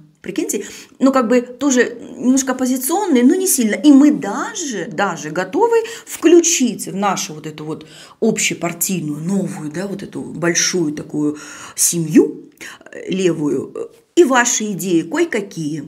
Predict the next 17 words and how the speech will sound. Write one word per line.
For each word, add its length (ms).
Не 160
все, 260
конечно, 480
но 160
кое-какие. 760
Давайте 420
так 180
договоримся. 500
И 40
вот 200
он 120
на 60
это 160
рассчитывал. 640
Может 440
быть, 440
лет 340